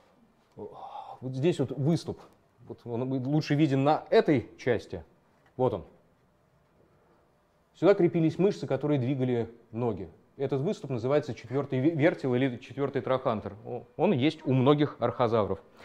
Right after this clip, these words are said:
Так что тоже можете подойти и посмотреть. Ну и внутри архозавров, вот сейчас последний, наверное, на ближайшие пять минут сложный момент.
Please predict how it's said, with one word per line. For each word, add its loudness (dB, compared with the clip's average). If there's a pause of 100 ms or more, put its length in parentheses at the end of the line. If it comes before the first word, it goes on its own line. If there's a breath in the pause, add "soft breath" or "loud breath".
(140 soft breath)
Так 4
что -10
тоже 6
можете 0
подойти 0
и -8
посмотреть. -6 (580 soft breath)
Ну 10
и 12
внутри 12
архозавров, 10
вот 2
сейчас 6
последний, 6
наверное, 2
на -2
ближайшие 4
пять 2
минут -2
сложный 2
момент. 2